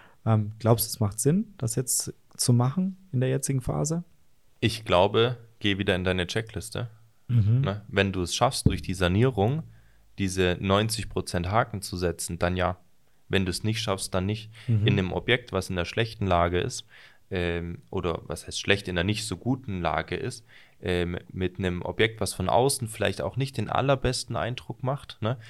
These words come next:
Speaker 2: Wo du sagst, okay, auf meiner Checkliste sind nur fünfzig Prozent abgehakt. Wenn du jetzt noch von den fünfzig auf die sechzig kommst, weil du sanierst,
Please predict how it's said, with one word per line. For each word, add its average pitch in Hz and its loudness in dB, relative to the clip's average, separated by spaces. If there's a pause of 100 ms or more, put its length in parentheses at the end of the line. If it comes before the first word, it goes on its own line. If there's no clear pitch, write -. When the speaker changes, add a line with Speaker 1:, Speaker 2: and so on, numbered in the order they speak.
(200)
Speaker 2:
Wo 104 2
du 98 -2
sagst, 123 0
okay, - 0
auf 107 0
meiner 101 0
Checkliste 113 -2
sind 107 2
nur 104 4
fünfzig 117 -4
Prozent 92 -8
abgehakt. - -6 (680)
Wenn 110 2
du 110 4
jetzt 113 0
noch 104 -2 (380)
von 104 0
den 98 0
fünfzig 147 -2
auf 90 -4
die 101 -4
sechzig 120 0
kommst, 90 0
weil 90 4
du 90 2
sanierst, 101 -2